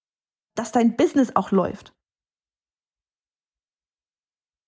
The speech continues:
Was passiert also, wenn du einfach so weitermachst wie bisher, wenn du dich weiter in irgendwelchen, ja, Stammtischen unterwegs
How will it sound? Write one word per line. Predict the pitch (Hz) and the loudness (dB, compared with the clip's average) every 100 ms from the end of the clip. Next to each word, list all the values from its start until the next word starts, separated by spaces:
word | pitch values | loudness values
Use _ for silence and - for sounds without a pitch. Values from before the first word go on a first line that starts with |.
| _ | _
Was | 277 320 | -2 -2
passiert | 311 294 339 - | -4 0 0 2
also, | 233 233 | 0 2
wenn | 285 | 2
du | |
einfach | - 302 302 | 0 -2 -2
so | 262 | 0
weitermachst | 277 320 302 277 - | 0 -2 -2 -2 0
wie | 277 | -2
bisher, | 262 311 220 | 0 0 2
wenn | 226 | 2
du | |
dich | 247 233 | 2 0
weiter | 269 330 285 | -2 -2 -2
in | 240 | 0
irgendwelchen, | 262 254 262 240 - - - - _ _ _ - | 0 0 2 0 -2 -18 -20 -20 _ _ _ -2
ja, | 240 196 | -2 0
Stammtischen | - 302 320 285 247 | 0 0 0 0 0
unterwegs | 240 240 226 262 - | 2 2 2 -2 -6